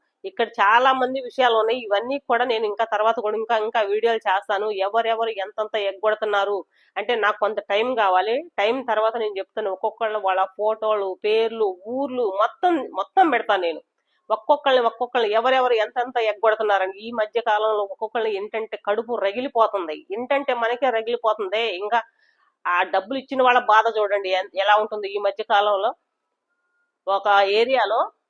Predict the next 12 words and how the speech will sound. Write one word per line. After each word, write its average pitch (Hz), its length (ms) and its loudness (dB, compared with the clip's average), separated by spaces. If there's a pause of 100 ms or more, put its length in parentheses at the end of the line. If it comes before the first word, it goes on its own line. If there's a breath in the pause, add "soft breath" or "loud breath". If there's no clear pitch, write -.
(380)
వాళ్ళు 180 300 0 (1080)
మిర్చి 220 340 -6
రైతుల 214 280 0
దగ్గర 190 260 -2
నుండి 180 240 -8
మిర్చి 202 360 -12
కొన్నారంట. 156 460 -6 (100)
రెండు 202 300 -8
కోట్లకు 208 360 -8
మి-, 170 160 -14 (260)
మిర్చి 180 320 -12
కొన్నారు. 143 360 -10